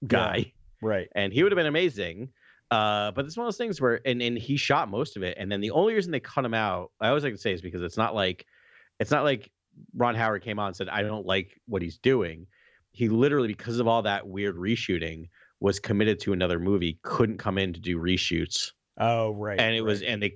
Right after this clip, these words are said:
Speaker 2: and it, they can't, like, because of the
Speaker 1: Yeah.
Speaker 2: character, they can't
Speaker 1: It
Speaker 2: do it
Speaker 1: needed
Speaker 2: without,
Speaker 1: such
Speaker 2: so they
Speaker 1: massive reshoots.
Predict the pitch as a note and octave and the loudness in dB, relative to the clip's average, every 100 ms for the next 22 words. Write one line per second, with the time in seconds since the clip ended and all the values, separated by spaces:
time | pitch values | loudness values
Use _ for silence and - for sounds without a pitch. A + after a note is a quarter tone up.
0 | G2+ B2 G#2+ F#2+ G#2+ F2 G#2+ G2+ G2+ _ | -2 0 0 0 -2 0 0 0 -4 _
1 | - F#2 E2 A2 F#2+ - G2+ F2 F#2 A2+ | -6 -6 -6 -12 -10 -2 0 0 0 0
2 | G#2+ F#2+ E2+ - F2 B2 C3 C3 F#2 A#2+ | 0 -2 -4 -4 -2 0 2 2 0 0
3 | - - A2+ A2 A2 G#2+ A2 G2+ G2+ G2+ | -2 0 -2 -2 -2 -2 -4 -6 -8 -8
4 | - F#2+ F#2+ A2+ | -6 -2 2 4